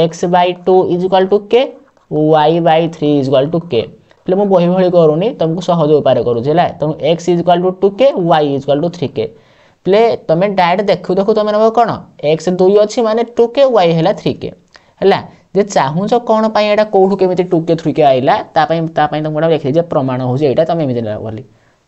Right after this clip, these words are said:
ତାପରେ ଦେଖ, ମୁଁ ମାଗୁଛି ପିଲା କ'ଣ କୋଶ୍ଚିନ୍ ଦେଖ। କୋଶ୍ଚିନ୍ ଚାଲ। ଫାଇଭ୍ ଏକ୍ସ ମାଇନସ୍ ଟୁ ୱାଇ ଅନୁପାତ ଏକ୍ସ ପ୍ଲସ୍ ଥ୍ରୀ ୱାଇ। କ'ଣ? ଅନୁପାତ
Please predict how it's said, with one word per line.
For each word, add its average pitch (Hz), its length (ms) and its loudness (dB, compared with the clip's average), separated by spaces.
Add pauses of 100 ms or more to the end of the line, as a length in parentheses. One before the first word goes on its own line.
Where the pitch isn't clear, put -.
(200)
ତାପରେ 208 280 0
ଦେଖ, 214 140 0
ମୁଁ 208 160 -2
ମାଗୁଛି 180 380 0
ପିଲା 185 160 0
କ'ଣ 185 140 0
କୋଶ୍ଚିନ୍ 170 320 -4
ଦେଖ। 160 120 -4 (1160)
କୋଶ୍ଚିନ୍ 156 180 -2
ଚାଲ। 107 160 -4 (760)
ଫାଇଭ୍ 151 300 -2 (140)
ଏକ୍ସ 208 240 -2 (460)
ମାଇନସ୍ 147 340 -4 (200)
ଟୁ 151 100 2 (140)
ୱାଇ 156 180 4 (600)
ଅନୁପାତ 143 540 -2 (240)
ଏକ୍ସ 147 300 -2
ପ୍ଲସ୍ 143 320 -2
ଥ୍ରୀ 151 220 -6
ୱାଇ। 110 220 -2 (240)
କ'ଣ? 202 180 -2 (500)
ଅନୁପାତ 139 460 -4